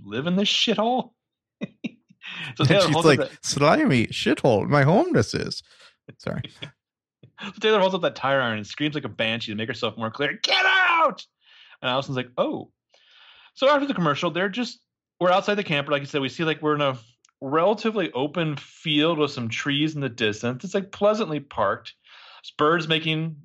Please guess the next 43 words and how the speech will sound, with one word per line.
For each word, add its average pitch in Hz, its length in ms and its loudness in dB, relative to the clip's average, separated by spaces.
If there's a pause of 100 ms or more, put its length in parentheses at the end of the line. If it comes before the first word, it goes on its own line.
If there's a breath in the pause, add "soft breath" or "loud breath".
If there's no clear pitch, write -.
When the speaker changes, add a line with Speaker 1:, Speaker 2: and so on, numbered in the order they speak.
(160)
Speaker 1:
bird 139 460 -2
sounds, 131 640 -2
chirping, 123 680 -4 (120)
and 120 200 -2
they're 170 80 0
just 285 180 -2
casually 143 400 0
walking 127 400 0
out 113 160 0
of 113 60 -6
the 117 80 -8
camper 107 340 -6
together. 98 540 -4 (420 soft breath)
And 127 80 0
Allison's 160 320 0
like, 139 200 0
"Why 196 120 -2
are 262 100 0
you 247 140 2
here? 156 340 0
I 101 40 -2
need 160 240 -2
your 170 100 -4
help." 143 460 -2
And 95 120 -8
Taylor 143 280 0
struts 208 300 -2
away 127 160 0
from 113 160 -10
her 90 100 -6
for 104 100 -16
back 110 300 -4
to 98 100 -10
her. 85 300 -12 (500 loud breath)
This - 160 0
is 311 60 0
going 311 160 4
to 277 80 4
be 170 220 2
a 117 120 0
soap 117 360 -2
opera 107 340 -2
acting 95 480 -10